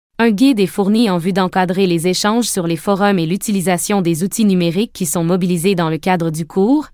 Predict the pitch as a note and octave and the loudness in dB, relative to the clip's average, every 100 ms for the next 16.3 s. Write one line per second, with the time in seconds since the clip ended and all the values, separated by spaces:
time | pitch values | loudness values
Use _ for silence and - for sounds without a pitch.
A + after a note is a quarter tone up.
0 | _ G#3 G3+ G#3 B3 C#4+ G3 F3+ A3 F#3+ | _ 0 2 4 2 0 -2 0 0 2
1 | E3+ F#3 F3+ G#3+ B3+ F#3 D#3+ G3 G3 F#3 | 0 0 0 0 0 0 0 0 0 0
2 | A3 E3+ E3 - G#3 G3 G#3+ F#3+ G3 F#3+ | 0 0 -2 -2 0 0 0 2 2 2
3 | E3 D#3+ F#3+ F#3 - G3 G3 - F#3+ E3 | 0 0 0 0 -2 -2 -2 -2 -2 0
4 | E3+ A#3 G3+ E3+ F3 D#3+ D#3+ D3+ - _ | 2 2 0 0 -2 -2 -4 -8 -16 _
5 | _ - - B3 A#3+ A#3+ A3 G#3 - F3 | _ -4 0 2 4 2 2 0 0 -2
6 | - F#3 F3+ - G3+ - F3+ F#3+ E3+ E3+ | 0 0 0 0 0 -2 -2 0 0 0
7 | E3 F#3 G#3 - - - _ - F#3 G3+ | -2 -2 -4 -6 -12 -16 _ -4 0 2
8 | A3 C#4 A#3 F#3+ G3 F3+ E3+ F#3 G3 G#3+ | 4 4 2 0 0 0 2 0 0 0
9 | F#3+ E3+ F3+ G3 F#3 - F3 F3+ F3+ E3+ | 0 0 0 2 0 0 0 0 0 -2
10 | - G#3 G#3+ G#3 F#3 - G#3 F#3+ F3+ F3 | -2 0 0 0 -2 0 0 0 0 0
11 | D#3 D3+ _ _ - A3 A#3+ D4 E4 - | 0 -4 _ _ 0 2 2 0 -2 -2
12 | F#3+ - G3 F#3+ G3 - C4 F3+ D#3 G#3+ | -2 0 0 0 -2 -2 0 0 0 0
13 | G3+ G#3 E3+ B3 - - F3+ F#3+ F#3+ - | 0 0 2 0 0 -2 -2 -2 -2 -2
14 | F#3+ F#3+ A3 C4+ F3 E3 F#3+ - G3 G#3 | -2 0 0 2 0 0 0 0 0 -2
15 | - G3+ F3+ G#3+ G3 F3 E3+ G3 - G3 | 0 2 2 2 2 0 0 -2 -2 -4
16 | - E3+ | -2 -4